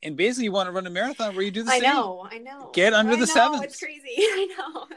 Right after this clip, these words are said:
Speaker 1: So what do some of these workouts look like for you, um, trying to reach that goal? So I, you know, this is, this is uncharted territory for me. I've never, you know, I'm not, I'm,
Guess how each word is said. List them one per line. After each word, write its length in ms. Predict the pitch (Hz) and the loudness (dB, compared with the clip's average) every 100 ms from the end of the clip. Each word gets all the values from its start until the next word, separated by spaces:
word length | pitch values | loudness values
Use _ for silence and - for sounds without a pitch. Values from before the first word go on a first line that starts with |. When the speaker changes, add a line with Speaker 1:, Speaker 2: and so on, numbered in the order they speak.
| 320 - 320 _ _ _ _ _ _ _ _ _ _ _ _ | -20 -20 -20 _ _ _ _ _ _ _ _ _ _ _ _
Speaker 1:
So 200 | - 196 | -6 -2
what 200 | 190 277 | 0 -2
do 140 | 349 359 | -2 -4
some 240 | - 269 | -2 -4
of 60 | 240 | -4
these 180 | 233 | -6
workouts 500 | 175 190 185 196 175 175 | -4 -6 -2 -4 -4 -8
look 280 | 165 190 - | -4 -4 -4
like 440 | 143 117 101 - _ | -10 -8 -12 -18 _
for 140 | 147 | -6
you, 640 | 139 127 139 135 131 131 135 _ _ _ | -6 -6 -6 -6 -8 -10 -12 _ _ _
um, 720 | - 143 135 131 120 113 110 _ _ _ - | -6 0 2 0 -6 -12 -20 _ _ _ -16
trying 400 | - 170 165 160 | -8 -4 -4 -6
to 100 | 147 | -10
reach 380 | 131 151 - | -6 -6 -6
that 280 | 151 135 123 | -8 -8 -8
goal? 300 | - 120 - | -12 -12 -12
So 140 | - 135 | -12 -4
I, 120 | 143 | -2
you 160 | 160 151 | 0 -2
know, 40 | |
this 220 | 143 165 | -4 -6
is, 100 | 175 | -8
this 180 | 165 175 | -8 -8
is 200 | 165 147 - - _ | -8 -14 -18 -20 _
uncharted 520 | 165 185 - 190 165 | -4 -2 2 2 0
territory 440 | 143 151 139 135 127 | -2 0 0 -4 -8
for 120 | - | -12
me. 180 | 120 113 | -12 -6
I've 140 | 127 | -6
never, 360 | 139 139 135 123 | -4 -6 -8 -12
you 140 | 127 | -10
know, 60 | 110 | -10
I'm 120 | 117 | -10
not, 140 | 135 123 | -10 -6
I'm, 260 | 135 135 | -6 -8